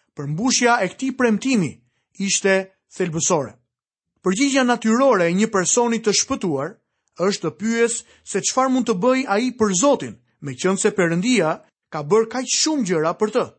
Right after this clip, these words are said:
Ne e shohim këtë të shprehur shumë herë në shkrime. Psalmi njëqind e gjashtëmbëdhjetë dhe vargu i dymbëdhjetë na thot:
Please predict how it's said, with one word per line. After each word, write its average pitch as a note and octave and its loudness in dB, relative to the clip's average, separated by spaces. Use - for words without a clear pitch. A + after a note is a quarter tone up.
Ne A#3+ 2
e B3 2
shohim C#4 2
këtë C4+ -4
të B3 2
shprehur A3+ 2
shumë C4+ -2
herë F#3+ 2
në F#3 0
shkrime. D3+ -2
Psalmi C4 2
njëqind C4+ -2
e A3+ -4
gjashtëmbëdhjetë A#3 -2
dhe E3 -4
vargu G3 0
i D#3 -8
dymbëdhjetë F3 0
na F3 2
thot: C#3+ -6